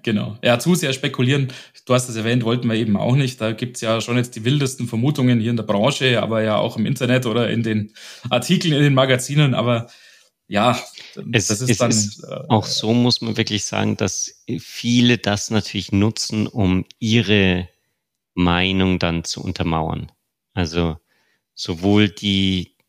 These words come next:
Speaker 2: die, die Wasserstoff absolut entgegenstehen und sagen, das ist das Schlimmste, was, was es gibt,
Speaker 1: <laughs>
Speaker 2: so
Speaker 1: Was es
Speaker 2: ungefähr.
Speaker 1: gegeben
Speaker 2: Und
Speaker 1: hat.
Speaker 2: jetzt,
Speaker 1: <laughs>
Speaker 2: äh, seht dahin, selbst da dieses professionelle Projekt ist jetzt gescheitert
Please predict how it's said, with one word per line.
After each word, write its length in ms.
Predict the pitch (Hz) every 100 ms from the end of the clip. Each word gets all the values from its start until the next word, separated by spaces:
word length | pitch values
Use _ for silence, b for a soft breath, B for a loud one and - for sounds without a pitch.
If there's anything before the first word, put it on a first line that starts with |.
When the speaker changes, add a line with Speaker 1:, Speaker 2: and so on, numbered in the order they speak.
| _ -
Speaker 2:
die, 460 | 98 92 92 90 87
die 200 | 92 92
Wasserstoff 640 | 95 - 110 - 101 - -
absolut 800 | 104 - 104 95 95 90 - -
entgegenstehen 960 | 101 92 107 101 120 - 113 117 113 101 -
und 160 | 98
sagen, 300 | 90 98 95
das 140 | 90 87
ist 180 | 92 -
das 100 | -
Schlimmste, 500 | - 107 - 113 98
was, 340 | 92 - -
was 140 | 95 85
es 180 | - -
gibt, 180 | 120
Speaker 1:
<laughs> 0 |
Speaker 2:
so 80 | -
Speaker 1:
Was 60 | 123
es 280 | 113 110 120
Speaker 2:
ungefähr. 200 | 120 117
Speaker 1:
gegeben 340 | - 98 113
Speaker 2:
Und 40 |
Speaker 1:
hat. 180 | 113 - B B B B B
Speaker 2:
jetzt, 400 | 95 - 147 -
Speaker 1:
<laughs> 0 |
Speaker 2:
äh, 340 | 151 131 123 123
seht 540 | - - 120 120 -
dahin, 600 | 104 87 110 143 131 123 -
selbst 480 | - 107 104 -
da 80 | 110
dieses 500 | 92 101 98 95 -
professionelle 720 | - 90 104 - 104 98 98
Projekt 460 | 95 - 98 101 -
ist 180 | 123 -
jetzt 260 | 143 -
gescheitert 680 | 110 - 95 107 - 113 -